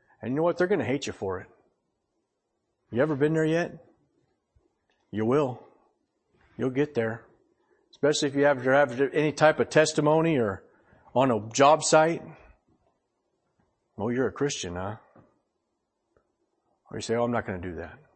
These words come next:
Or, "I'm not gonna go to the, the work party 'cause they're gonna have it at a bar." Been there. "Oh, you're not gonna go?" "No, I'm not gonna go there. You guys are gonna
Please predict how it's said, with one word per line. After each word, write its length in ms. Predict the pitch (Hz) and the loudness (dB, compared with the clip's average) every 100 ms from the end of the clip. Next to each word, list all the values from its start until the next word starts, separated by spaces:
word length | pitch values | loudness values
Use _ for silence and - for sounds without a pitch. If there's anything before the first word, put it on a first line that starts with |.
| _ _ _ _ _ _ _ | _ _ _ _ _ _ _
Or, 140 | 120 131 | -2 2
"I'm 80 | |
not 180 | 139 135 | 4 2
gonna 180 | 131 120 | 2 0
go 220 | 117 120 | 0 0
to 160 | 113 113 | -2 -6
the, 320 | 101 92 90 _ _ _ _ _ _ _ _ _ _ - | -4 -4 -8 _ _ _ _ _ _ _ _ _ _ -4
the 120 | 120 | -2
work 360 | 110 131 - - | 0 -2 -2 -6
party 460 | 110 92 82 95 - _ _ | -4 -4 -6 -14 -20 _ _
'cause 180 | - 104 | -18 -10
they're 100 | 107 | -8
gonna 200 | 110 101 | -6 -6
have 160 | 110 101 | -6 -6
it 60 | |
at 120 | 98 | -8
a 40 | 92 | -8
bar." 540 | 87 92 85 113 - _ _ _ _ _ _ _ _ _ _ | -8 -6 -8 -12 -20 _ _ _ _ _ _ _ _ _ _
Been 160 | 87 90 | -14 -10
there. 300 | 104 98 104 | -10 -12 -10
"Oh, 60 | 104 | -8
you're 80 | 123 | -6
not 100 | 117 | -4
gonna 120 | 117 | -6
go?" 60 | |
"No, 300 | 120 127 123 123 | -4 -2 0 0
I'm 100 | 113 | -2
not 100 | 101 | -6
gonna 160 | 87 | -8
go 120 | 90 | -8
there. 120 | 90 95 | -8 -8
You 100 | 95 | -10
guys 160 | 98 | -10
are 20 | 104 | -10
gonna 240 | 98 | -12